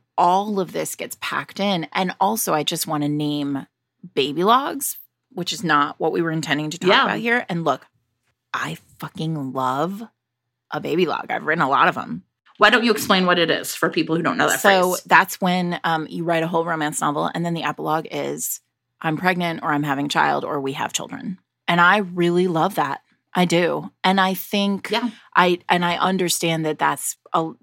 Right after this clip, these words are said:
Speaker 1: there's a lot of coded shit in there for me, like, that it's about family and, you know,
Speaker 2: Sure.
Speaker 1: longevity and legacy and all those things. And also I write historical so often,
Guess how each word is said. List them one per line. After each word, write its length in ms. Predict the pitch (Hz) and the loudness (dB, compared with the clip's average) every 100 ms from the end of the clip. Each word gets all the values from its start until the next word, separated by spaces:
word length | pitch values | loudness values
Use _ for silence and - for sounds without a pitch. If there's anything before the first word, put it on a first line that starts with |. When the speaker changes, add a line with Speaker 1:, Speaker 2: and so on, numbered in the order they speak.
| - | -20
Speaker 1:
there's 400 | 170 185 180 160 | -8 -2 0 0
a 60 | |
lot 200 | 160 156 | 2 2
of 120 | 160 - | 0 -2
coded 500 | - 160 156 151 143 | 0 2 2 0 -2
shit 320 | - 170 151 | -2 -2 -2
in 140 | 151 | -4
there 180 | - - | -6 -6
for 160 | - - | -8 -10
me, 260 | - - | -10 -8
like, 320 | 143 - - - | -8 -10 -10 -8
that 120 | 160 | -6
it's 140 | 156 | -6
about 320 | 170 147 - - | -4 -4 -4 0
family 480 | 180 165 160 151 | 2 2 0 0
and, 420 | 143 135 131 135 127 | -4 -6 -10 -10 -8
you 80 | |
know, 80 | 139 | 0
Speaker 2:
Sure. 80 | - | 2
Speaker 1:
longevity 560 | 165 165 160 147 92 87 | 2 0 0 -2 -8 -8
and 220 | 120 151 | -6 -4
legacy 440 | 160 156 147 120 | -4 -4 -10 -10
and 200 | 117 139 | -8 -2
all 320 | 123 156 147 | 0 0 -2
those 220 | 131 127 - | -6 -6 -6
things. 340 | 131 123 160 | -6 -6 -4
And 100 | 151 | 0
also 240 | 147 143 | 0 0
I 120 | 151 143 | -2 -2
write 180 | 143 | -4
historical 460 | 160 - 320 294 233 | -6 -4 -4 -2 -4
so 220 | - 156 | -2 -4
often, 540 | - 147 - 156 151 | -2 -4 -4 -8 -8